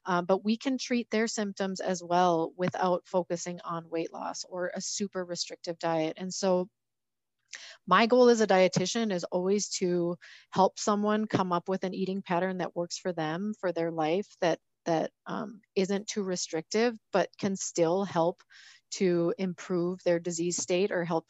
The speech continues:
benefit their health in some way, but in the least restrictive way possible. Uh, because quality of life is important and sustainability is important. And if you,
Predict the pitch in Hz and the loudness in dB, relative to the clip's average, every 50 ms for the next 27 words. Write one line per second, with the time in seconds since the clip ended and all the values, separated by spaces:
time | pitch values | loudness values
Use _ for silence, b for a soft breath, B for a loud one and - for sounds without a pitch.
0 | _ _ - 175 165 165 165 - - 175 - 180 175 165 170 160 165 - 175 175 | _ _ -4 -4 -2 -4 -4 -6 -6 -6 -4 -4 -4 -4 -4 -4 -4 -6 -10 -12
1 | 165 - 170 165 160 160 156 151 156 170 208 240 - B B B B B - 220 | -10 -10 -10 -10 -8 -8 -6 -4 -2 -2 -2 -4 -6 B B B B B -8 -8
2 | - - - 240 247 254 254 247 233 220 214 220 208 - - 208 208 - - - | -6 -2 0 0 0 0 0 0 0 0 0 -2 -2 -4 -6 -8 -8 -8 -8 -6
3 | - 196 190 - - 185 185 180 180 - _ _ - 180 170 160 156 160 165 165 | -6 -8 -6 -4 -4 -2 -2 -4 -4 -10 _ _ -2 0 0 0 0 -2 -6 -10
4 | - _ - - - 180 180 180 - - - - - - - - - _ B B | -12 _ -12 -8 -6 -4 -4 -4 -6 -8 -8 -10 -12 -12 -12 -14 -16 _ B B
5 | B B B B B B B - 165 165 - 208 - - 202 - - - 214 190 | B B B B B B B -2 -2 0 0 0 0 0 -2 -2 0 4 6 6
6 | 180 190 190 202 190 170 170 170 175 175 - 175 175 180 175 160 - - 165 170 | 6 6 4 2 2 0 0 0 0 0 -2 -6 -10 -10 -12 -12 -8 -6 -6 -6
7 | - 226 240 240 233 - 185 175 - - 175 - - 180 175 170 170 165 175 165 | -4 -6 -8 -8 -8 -10 -12 -10 -10 -10 -10 -10 -8 -8 -8 -6 -4 -2 -2 0
8 | 170 170 170 165 165 165 160 - - 175 185 190 233 233 208 - 196 185 170 - | 0 0 -2 -4 -6 -10 -12 -10 -6 -6 -6 -4 -6 -8 -6 -6 -8 -8 -8 -10
9 | - 196 | -10 -12